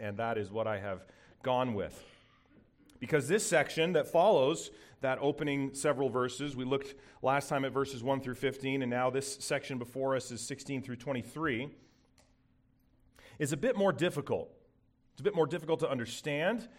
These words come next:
particularly when you get to some of the eschatology stuff at the end of verse twenty-three, which we'll get to in a minute, and if you don't know what eschatology means, we'll get there later.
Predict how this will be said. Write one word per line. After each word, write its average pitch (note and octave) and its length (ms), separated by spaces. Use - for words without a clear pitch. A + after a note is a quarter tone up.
particularly C#3+ 680
when C3 120
you B2+ 100
get C#3 180
to B2 80
some C3+ 240
of B2 100
the A2 160
eschatology C#3 920
stuff D3 500
at G#2 80
the A#2 140
end B2+ 100
of A2+ 80
verse A#2+ 300
twenty-three, C3+ 800
which A2+ 300
we'll A#2+ 160
get A2+ 220
to B2 100
in A2+ 60
a A2 40
minute, A2 220
and B2+ 80
if G2+ 100
you G#2+ 60
don't G#2+ 180
know G#2+ 80
what G#2+ 120
eschatology G#2+ 640
means, A2 220
we'll F#2 100
get G2+ 180
there G#2 140
later. F#2 300